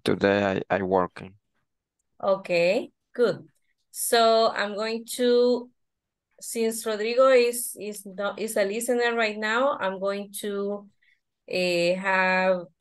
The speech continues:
Speaker 2: you, Rolando, join, um, wait, uh, what am I doing here? I'm sorry. <laughs> Okay. Lady and Rolando.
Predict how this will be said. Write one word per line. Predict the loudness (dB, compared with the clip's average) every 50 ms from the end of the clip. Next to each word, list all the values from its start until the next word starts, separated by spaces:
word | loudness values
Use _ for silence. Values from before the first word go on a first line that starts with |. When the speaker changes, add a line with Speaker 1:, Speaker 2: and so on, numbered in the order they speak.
| _ _
Speaker 2:
you, | -16 -14 -12 -10 -8 -4 0 0 2
Rolando, | 2 2 2 2 0 0 -2 -2 -4 -4 -2 -2 -2 -4 -6 _ _ -20 -20 -12
join, | -8 -6 -4 -2 -2 -2 -2 -4 -4 -4 -4 -6 -6 -6 -6 -6 -4 -4 -2 -2 -2 -2 -2 -2 -2 -2
um, | -4 -6 -6 -6 -8 -8 -10 -10 -12 -14 -16 _ _ _ _ _ _ _ _ _ _ _ _ _ _ _ _ _ _ _ _ _ _ _ _ _ _ _ _ _ _ _ _ _ _ _ _ _
wait, | -8 -4 -2 -2 -2 -2 -6 -10 -14 -16 -12
uh, | -10 -8 -6
what | -4 -4 -4 -4
am | -4 -6 -6
I | -8 -8 -10 -12 -10
doing | -8 -6 -6 -4 -6 -6 -8 -10 -10
here? | -10 -10 -10 -10 -10 -8
I'm | -8 -8 -8 -8
sorry. | -12 -10 -6 -4 -4 -4 -4 -4 -8 -8 -12 _ _ -10
<laughs> | -10 -8 -6 -8 -8 -8 -10 -20 -20 -20 -20 -20 -20 _ _ _ _ _ _ _ _ _ _ _ _ _ _ _ _ _ _ _ _ _ _ _ _ _ _ _ _ _ _ _ _ _ _ _ _ _ _ _ _ _ _ _ _ -12
Okay. | -12 -12 -10 -10 -8 -8 -8 -8 -10 -14 _ _ _ _ _ _ _ _ _ _ _ _ _ _
Lady | -8 -4 -4 -2 0 0 0 0 0 -2 -4 -4 -4 -6 -8 _ -4
and | -4 -2 -2 0 -2 -2 -2 -2 -2 0 0 0 0 -2 -2 0
Rolando. | 2 2 2 2 0 0 -2 -2 -4 -6 -10 -12 -14